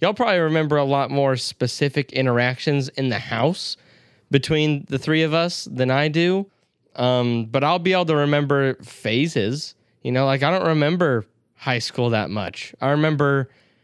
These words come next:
cross country with my friends or my friends coming over after school a lot. Otherwise, I don't remember shit. I remember sleeping. I don't remember how I acted towards other people. I don't remember if I was, like,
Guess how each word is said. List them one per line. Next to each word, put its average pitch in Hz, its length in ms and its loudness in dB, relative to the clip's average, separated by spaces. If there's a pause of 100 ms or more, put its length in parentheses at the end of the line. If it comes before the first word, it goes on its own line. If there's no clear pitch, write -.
(320)
cross 139 300 0
country 147 420 0
with 110 200 0
my 117 120 2
friends 113 600 -4 (360)
or 117 520 2
my 120 180 0
friends 135 360 0
coming 139 320 0
over 131 340 2
after 127 320 0
school 139 400 0
a 113 80 0
lot. 95 260 -2 (580)
Otherwise, 135 760 2 (640)
I 147 60 -4
don't 160 140 -2
remember 135 480 0 (140)
shit. - 420 -2
I 104 80 -8
remember 123 260 0
sleeping. 135 600 0 (360)
I 123 60 0
don't 131 140 0
remember 131 320 2
how 117 160 -2
I 110 220 0
acted 147 640 -2
towards 120 280 -2
other 139 200 0
people. 151 540 0 (440)
I 190 80 2
don't 233 100 0
remember 208 300 2
if 185 120 -4
I 180 120 2
was, 175 160 0
like, 160 320 -2